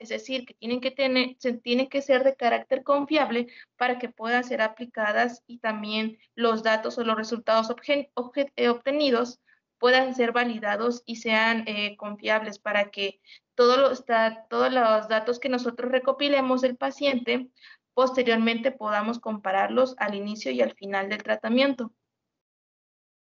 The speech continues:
Bueno, dentro de diferentes tipos de, hay, ex-, existen diferentes tipos de pruebas o de herramientas de valoración funcional que va desde la que es de cajón, de historia clínica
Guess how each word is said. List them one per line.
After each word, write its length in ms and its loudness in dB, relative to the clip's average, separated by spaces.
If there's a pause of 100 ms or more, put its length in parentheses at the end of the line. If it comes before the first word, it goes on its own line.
(140)
Bueno, 420 2
dentro 360 2
de 400 4
diferentes 540 -2
tipos 320 -2
de, 180 4
hay, 240 0
ex-, 300 -6
existen 400 -6
diferentes 400 0
tipos 340 0
de 460 -2
pruebas 440 0
o 140 -2
de 300 -4
herramientas 600 2
de 100 2
valoración 500 -2
funcional 580 -2 (400)
que 140 2
va 180 4
desde 680 0 (120)
la 180 0
que 200 -2
es 80 -8
de 100 0
cajón, 380 0
de 60 -2
historia 320 -4
clínica 600 0